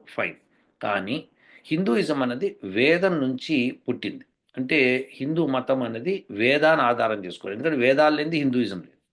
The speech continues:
ఎందుకంటే మీ హిందూయిజం అంటేనే శివుడు, విష్ణువు, బ్రహ్మ ఇలాంటివన్నీ వస్తారు, వీళ్ళందరూ వస్తారు.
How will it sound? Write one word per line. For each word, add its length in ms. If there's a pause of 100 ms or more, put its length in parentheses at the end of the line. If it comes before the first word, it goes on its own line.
(440)
ఎందుకంటే 300
మీ 180
హిందూయిజం 480
అంటేనే 720
శివుడు, 520
విష్ణువు, 840 (240)
బ్రహ్మ 300
ఇలాంటివన్నీ 600
వస్తారు, 380 (320)
వీళ్ళందరూ 340
వస్తారు. 300